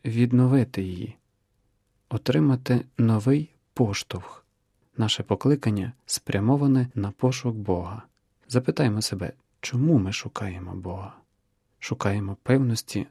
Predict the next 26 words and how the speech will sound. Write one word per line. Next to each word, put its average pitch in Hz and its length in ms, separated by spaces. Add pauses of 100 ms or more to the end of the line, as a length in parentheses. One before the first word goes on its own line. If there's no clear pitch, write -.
захорони, 107 680 (300)
вирішення 110 640
проблем? 117 600 (460)
Чи 120 360 (100)
ми 151 120
просто 151 420
шукаємо 127 560
Бога, 120 440
щоб - 500
бути 135 400
з 120 80
Ним 123 200
завжди? 104 480 (640)
Кожен 117 340
з - 100
нас 90 360 (640)
має 127 220
відповісти 113 600
на 104 100
це - 160
питання 98 680
сам. 82 400 (960)
Покликання 113 800
завжди 117 440
тісно 117 420
поєднане 107 680